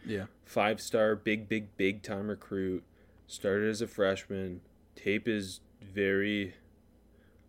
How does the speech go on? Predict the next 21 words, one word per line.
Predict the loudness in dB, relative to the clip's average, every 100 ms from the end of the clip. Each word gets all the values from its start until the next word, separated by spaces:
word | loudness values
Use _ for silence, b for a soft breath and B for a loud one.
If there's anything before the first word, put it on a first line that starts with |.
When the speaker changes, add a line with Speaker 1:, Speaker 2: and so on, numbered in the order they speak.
| 2
Speaker 2:
all | 6 6
over | 4 2
the | -2
place, | -4 -4 -4 -2
I'll | -4
Speaker 1:
Yeah. | -4
Speaker 2:
say. | -4 -6 -6 -12 -14
Speaker 1:
Yeah. | -14 -12 -14 -6
Speaker 2:
Um, | -2 0 -2 -4 -8 -12 -20 -20 -20 _
he's, | -6 -4 -2 -4 -12 -16 -4
to | 0
me, | 2 2 2 0 -4 -20 -20 -20 -20 -20 -20 -18 -12
in, | -10 -8
in | -8 -6
his | -6
freshman | -2 2 2 2 -4
tape, | -2 -4
and | -4
again, | -6 -6
it's | -8
his | -14